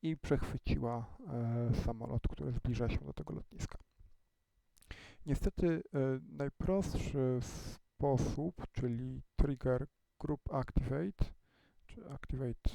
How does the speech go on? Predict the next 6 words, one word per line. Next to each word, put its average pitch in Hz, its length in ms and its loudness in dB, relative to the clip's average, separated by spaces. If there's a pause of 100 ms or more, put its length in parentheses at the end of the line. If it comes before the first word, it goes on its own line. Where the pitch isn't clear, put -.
e, - 420 -8
group, - 300 -4 (840)
powoduje 165 680 4 (420)
problemy 156 560 4
w, - 140 -2
e, 135 360 4